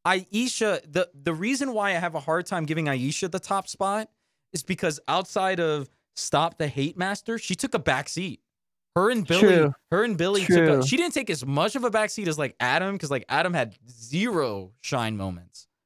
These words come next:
Speaker 1: But Stop the Hate Master was, like, a ten out of ten. For a two-parter,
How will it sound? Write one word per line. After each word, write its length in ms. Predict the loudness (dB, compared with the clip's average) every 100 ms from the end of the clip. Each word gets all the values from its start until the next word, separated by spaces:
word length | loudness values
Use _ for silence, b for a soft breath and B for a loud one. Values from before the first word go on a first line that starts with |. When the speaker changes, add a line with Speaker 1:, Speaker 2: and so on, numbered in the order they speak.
| -4
Speaker 1:
But 240 | 0 0 -4 _ _ _ _ _
Stop 380 | -2 2 2 2
the 120 | -2
Hate 260 | -2 -4 -2
Master 680 | -2 -2 -2 -2 -2 -4 -6
was, 160 | -4 -2
like, 160 | -2 -4
a 60 |
ten 240 | -4 -2 0
out 140 | -2
of 80 | -4
ten. 420 | -4 -6 -6 -10 _ _ _ _ _
For 120 | 0 0
a 40 |
two-parter, 720 | 0 -2 -2 0 0 0 -4